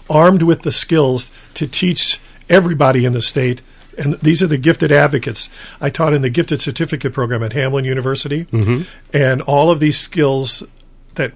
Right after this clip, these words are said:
Speaker 1: were, that were, that are in our legislation are going to be addressed. And we have this cohort of people across the state who can help the districts move forward. And one of the critical elements of our legislation is we're saying that in the first year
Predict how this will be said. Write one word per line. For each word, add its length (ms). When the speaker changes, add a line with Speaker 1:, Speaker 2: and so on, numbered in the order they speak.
Speaker 1:
were, 400
that 220
were, 120
that 140
are 120
in 80
our 200
legislation 720
are 100
going 260
to 80
be 380
addressed. 600
And 240
we 120
have 140
this 180
cohort 480
of 160
people 360
across 380
the 80
state 320
who 100
can 160
help 240
the 140
districts 520
move 220
forward. 460
And 180
one 160
of 60
the 80
critical 420
elements 380
of 100
our 140
legislation 640
is 120
we're 120
saying 320
that 240
in 80
the 80
first 400
year 260